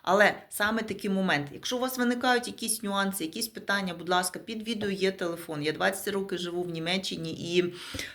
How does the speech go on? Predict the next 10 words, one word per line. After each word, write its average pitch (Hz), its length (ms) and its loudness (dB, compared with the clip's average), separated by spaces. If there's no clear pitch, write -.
е, 160 380 4
завдяки 190 440 8
своїй 185 440 2
роботі 180 680 2
орієнтуюся 170 1120 0
в 165 220 6
от 160 180 -4
таких 175 340 -2
саме 156 460 2
нюансах. 143 500 0